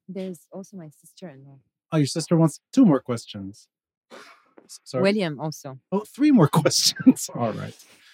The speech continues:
Speaker 2: So if William
Speaker 1: Very
Speaker 2: wants
Speaker 1: difficult.
Speaker 2: to, we, we're la-,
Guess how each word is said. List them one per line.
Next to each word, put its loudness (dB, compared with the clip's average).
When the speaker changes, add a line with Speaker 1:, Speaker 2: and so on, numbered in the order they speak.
Speaker 2:
So -4
if 0
William 8
Speaker 1:
Very 8
Speaker 2:
wants 6
Speaker 1:
difficult. 6
Speaker 2:
to, -6
we, -2
we're 6
la-, 4